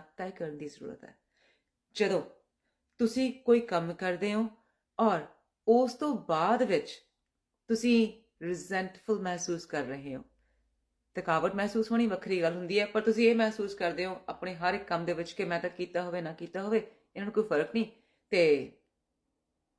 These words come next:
ਉਸ ਵੇਲੇ ਜਿਹੜੇ ਇਹ ਰਿਜ਼ੈਂਟ ਹੈ, ਤੁਹਾਨੂੰ ਇਹ ਤੈਅ ਕਰਨਾ ਪੈਣਾ ਹੈ ਕਿ ਤੁਸੀਂ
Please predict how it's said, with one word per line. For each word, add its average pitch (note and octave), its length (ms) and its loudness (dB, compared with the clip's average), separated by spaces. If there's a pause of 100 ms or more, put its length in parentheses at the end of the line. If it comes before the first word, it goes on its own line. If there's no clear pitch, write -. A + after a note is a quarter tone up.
(760)
ਉਸ F3 280 -6
ਵੇਲੇ D3 300 -2 (260)
ਜਿਹੜੇ G3+ 140 0
ਇਹ A3 200 0
ਰਿਜ਼ੈਂਟ D#3 500 -6
ਹੈ, C3+ 120 -12 (1080)
ਤੁਹਾਨੂੰ G3+ 480 0
ਇਹ A3 140 6
ਤੈਅ A3 140 0
ਕਰਨਾ G#3 300 -2
ਪੈਣਾ F3+ 240 -4
ਹੈ G3+ 40 -6
ਕਿ A3+ 120 -2
ਤੁਸੀਂ A3 280 -6